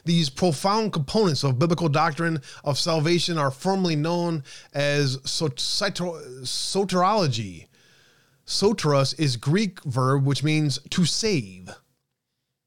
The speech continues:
This Bible study, understanding all biblical descriptors of salvation,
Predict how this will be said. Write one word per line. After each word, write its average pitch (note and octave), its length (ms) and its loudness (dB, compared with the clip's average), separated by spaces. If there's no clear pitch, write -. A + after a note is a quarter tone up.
This F3 220 2
Bible B2 380 0
study, C#3+ 360 2
understanding D3+ 640 0
all D#3 380 2
biblical D3 500 2
descriptors C#3+ 720 -2
of B2+ 120 0
salvation, C#3+ 840 0